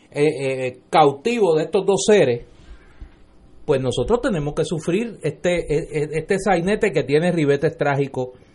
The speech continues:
eh, obviamente. Yo creo que, eh, si peligroso, por las consecuencias sociales que obviamente va a tener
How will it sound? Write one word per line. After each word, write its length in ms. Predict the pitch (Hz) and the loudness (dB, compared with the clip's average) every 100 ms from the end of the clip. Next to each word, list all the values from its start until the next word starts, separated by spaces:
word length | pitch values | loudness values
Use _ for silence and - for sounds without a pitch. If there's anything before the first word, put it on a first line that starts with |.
| _ _ _ | _ _ _
eh, 540 | 127 120 117 110 113 - | 0 2 2 2 -2 -6
obviamente. 840 | 139 143 151 131 120 113 107 98 - _ _ - - _ _ _ _ | 0 2 4 2 0 -2 -4 -10 -12 _ _ -20 -20 _ _ _ _
Yo 200 | 135 180 | 0 2
creo 320 | 185 226 240 233 | 6 8 8 6
que, 340 | 190 202 202 - - - - - - | 4 2 0 -12 -20 -20 -20 -20 -6
eh, 300 | 139 131 127 | -2 0 0
si 260 | 127 160 156 | -2 -4 0
peligroso, 880 | 156 151 143 151 214 214 - 190 - _ - _ _ _ _ _ _ - - | 2 4 4 4 4 2 -2 -4 -10 _ -20 _ _ _ _ _ _ -16 -6
por 120 | 127 | -4
las 120 | 117 | -4
consecuencias 580 | - 110 113 117 120 135 | -6 -6 -6 -4 -4 -6
sociales 400 | 147 135 135 131 | -6 -4 -4 -2
que 80 | 123 | -4
obviamente 440 | 120 123 120 117 | -2 -2 -4 -4
va 120 | 117 113 | -4 -4
a 40 | |
tener 340 | 117 113 123 | -6 -6 -10